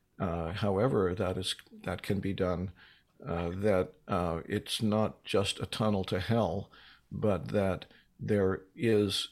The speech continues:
uh, this potential, not guaranteed at all, and certainly not in the near future, I don't think, uh, for, uh, what,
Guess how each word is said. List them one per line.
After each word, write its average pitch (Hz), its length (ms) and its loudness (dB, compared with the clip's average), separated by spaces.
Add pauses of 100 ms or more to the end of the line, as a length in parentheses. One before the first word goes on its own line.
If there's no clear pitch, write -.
uh, 95 280 -4 (240)
this 98 200 -2
potential, 101 800 0 (400)
not 110 320 0
guaranteed 139 920 2
at 104 100 -2
all, 101 400 2 (320)
and 104 140 0
certainly 110 380 2
not 113 260 4
in 110 100 4
the 101 80 2
near 131 260 2
future, 101 440 -2
I 92 80 2
don't 98 320 -2
think, 123 540 0 (420)
uh, 95 380 0
for, 104 540 2
uh, 98 160 0
what, 101 380 0